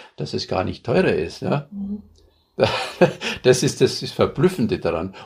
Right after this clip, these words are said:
Speaker 1: und auch in der Qualität nicht schlechter, ja.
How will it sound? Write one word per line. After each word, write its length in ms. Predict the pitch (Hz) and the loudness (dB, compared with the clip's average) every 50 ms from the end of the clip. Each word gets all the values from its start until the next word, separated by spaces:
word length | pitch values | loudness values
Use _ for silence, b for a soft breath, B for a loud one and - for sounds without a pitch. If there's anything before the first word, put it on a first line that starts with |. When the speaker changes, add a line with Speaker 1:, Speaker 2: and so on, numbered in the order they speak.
| B | B
Speaker 1:
und 280 | - 123 123 139 - - | -2 -2 -2 0 0 0
auch 140 | 107 107 104 | 0 0 2
in 80 | 98 | 2
der 100 | 98 98 | 0 0
Qualität 580 | - - 107 - 95 92 - 139 147 208 - - | 0 0 -2 -2 -2 -2 0 0 0 0 0 -4
nicht 220 | 85 80 - - | -8 -6 -4 -4
schlechter, 460 | 73 - 85 90 - - - 87 80 - | -2 0 -2 -4 -4 -6 -8 -8 -8 -4
ja. 240 | - 95 92 117 - | -4 -4 -4 -4 -6